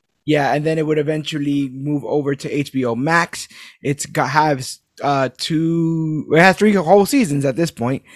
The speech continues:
And, you know, obviously patterned after the very successful Teen Titans and then Teen Titans Go, um, you know, team, the Teen Titans, jo-, you know,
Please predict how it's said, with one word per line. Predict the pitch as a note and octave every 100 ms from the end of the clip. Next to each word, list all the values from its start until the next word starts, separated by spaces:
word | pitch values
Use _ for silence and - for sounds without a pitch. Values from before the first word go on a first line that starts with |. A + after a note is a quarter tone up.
| - - _
And, | D#3+ D#3+ D3+ D3 C#3 - _ _ _ _
you | - D#3
know, | D3+
obviously | - E3 F3 F3 E3+ - D#3
patterned | D#3 E3 E3 D#3
after | D#3 D3+
the | C#3+
very | C#3 E3+ E3
successful | E3 - C#3 - D3+ D3 - D3 C#3+ C#3 - - _ _
Teen | - F#3 F3
Titans | - D#3+ E3+ D#3+ D#3 D3+ D3 -
and | D3 D3
then | C#3+
Teen | D#3+ D3+
Titans | D#3+ C#3+ C#3 B2
Go, | B2+ D#3 D#3 C3+ C3+ -
um, | C3+ C3 B2 A#2+
you | B2
know, | A#2+ B2 C3
team, | - D#3 D3+ G3+ D3+ C3+
the | F#3
Teen | G3 E3 D#3
Titans, | D3 C#3+ D3 E3 -
jo-, | C#3
you | C3+ C3+
know, | C3